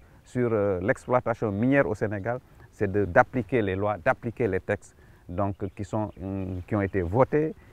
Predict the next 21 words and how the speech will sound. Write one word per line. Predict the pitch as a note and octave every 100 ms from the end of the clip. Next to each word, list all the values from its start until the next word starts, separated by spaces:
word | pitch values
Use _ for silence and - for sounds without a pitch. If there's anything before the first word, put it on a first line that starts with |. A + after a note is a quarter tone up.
| -
les | F#2+ F#2
décrets | G#2 G2+ A2+
dont | F#2 A2
les | G#2+ G2
décrets | G2+ G#2+ G#2+ G2+
d'application | G#2+ G2+ G2+ G2+ G2 G#2+
ont | F#2
été | F#2+ G2 F#2+ F2+ F#2
signés. | - C#3+ C#3+ D3 E3 - - -
Maintenant, | G#2 - E3+
je | G#2+
ne | G#2
sais | D3
pas | - E3+
pourquoi | B2+ - E3
le | A2
gouvernement | A#2+ B2+ C3+
attend | A#2+ C3+
jusqu'à | C3 - C#3+
présent. | D3+ D#3+ D#3+ A2 -
Et | B2